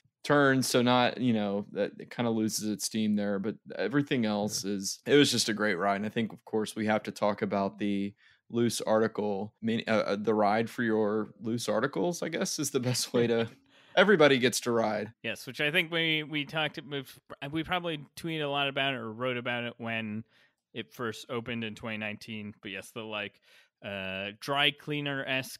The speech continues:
Speaker 3: conveyor belt system for bins that, uh, you put your, like, bags and water bottles and stuff in, like, bin that's on this overhead conveyor belt, and it goes over the track so that when you get off,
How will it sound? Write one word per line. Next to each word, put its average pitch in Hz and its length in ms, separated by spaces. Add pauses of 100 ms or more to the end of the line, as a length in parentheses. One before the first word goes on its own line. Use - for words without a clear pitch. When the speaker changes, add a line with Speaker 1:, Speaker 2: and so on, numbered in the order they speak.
(120)
Speaker 3:
conveyor 127 400
belt 127 240
system 120 520
for 107 380
bins 170 640
that, 113 280 (540)
uh, 98 160
you 98 160
put 113 180
your, 101 160
like, 95 320
bags 98 420
and 90 440
water 95 180
bottles 95 320
and 92 100
stuff 92 340
in, 92 160
like, 90 260 (520)
bin 101 280
that's 95 180
on 98 160
this 101 160
overhead 98 380
conveyor 156 320
belt, 143 240
and 98 140
it 92 80
goes 95 280
over 98 380
the 92 400
track 98 500 (360)
so - 120
that 123 80
when 131 140
you 143 80
get 185 160
off, 170 280